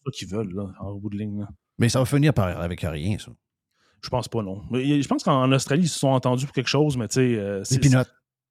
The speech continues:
Speaker 1: c'est peanuts, c'est ça. Ah, on va mettre, euh, vingt millions dans un fonds pour le cinéma, merci, bonsoir. Tu sais, ça va peut-être finir comme ça, mais tu sais, ça va rien changer. Mais au niveau des compagnies médias, ils vont manquer de revenus quand même, fait qu'ils vont devoir avoir plus de subventions,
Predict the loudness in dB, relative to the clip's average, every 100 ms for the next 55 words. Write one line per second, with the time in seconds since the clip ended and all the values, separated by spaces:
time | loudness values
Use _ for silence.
0 | -6 -4 -2 -2 -2 0 2 4 4 2
1 | 2 2 2 2 4 4 4 6 6 4
2 | 2 0 2 2 2 0 0 0 0 0
3 | -2 -6 -6 -8 -10 -14 -8 -8 -4 -6
4 | 2 2 4 2 2 0 2 2 2 -2
5 | -4 -4 -4 -2 -4 -6 -6 -6 -6 _
6 | -20 -20 _ -2 2 0 -2 _ 0 2
7 | 4 4 2 2 0 2 2 2 2 2
8 | 0 2 2 0 0 0 0 0 -2 -2
9 | -2 -2 -4 -6 -8 -6 -2 0 0 -2
10 | -2 -4 -4 -4 -4 -6 -6 -4 -6